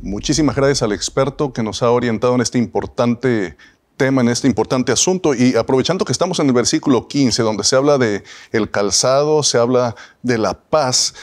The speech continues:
hay un detalle que me llama la atención. ¿Qué tiene que ver el calzado con la paz? Fíjense, me lla-, eh, me llama poderosamente la atención algo que la escritora norteamericana Ellen White menciona cuando nos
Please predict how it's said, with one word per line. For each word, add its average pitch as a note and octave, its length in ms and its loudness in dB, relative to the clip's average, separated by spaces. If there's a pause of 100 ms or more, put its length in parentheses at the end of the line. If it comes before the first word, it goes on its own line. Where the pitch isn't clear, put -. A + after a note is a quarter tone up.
(180)
hay F3 180 0
un G3+ 120 4
detalle F3 500 0
que D3 100 -2
me C3+ 140 4
llama D3+ 200 2
la B2 100 2
atención. A2+ 560 -2 (260)
¿Qué - 120 -2
tiene F3+ 260 -2
que A#2 140 0
ver C#3+ 240 2 (120)
el - 200 -2
calzado C#3 480 0
con G#2+ 180 -2
la F#2 160 -2
paz? - 340 -4 (460)
Fíjense, C#3+ 320 0
me B2 160 0
lla-, C3 220 2
eh, B2 240 2 (180)
me A#2 180 2
llama B2+ 600 2 (320)
poderosamente C#3+ 560 2
la D3 80 2
atención C#3+ 500 2
algo C3 340 2
que A2 160 0
la G#2 140 4
escritora B2 680 2
norteamericana A2+ 680 -2
Ellen B2 200 0
White A#2 320 -2 (400)
menciona C3 520 2
cuando A#2 300 0
nos - 380 -4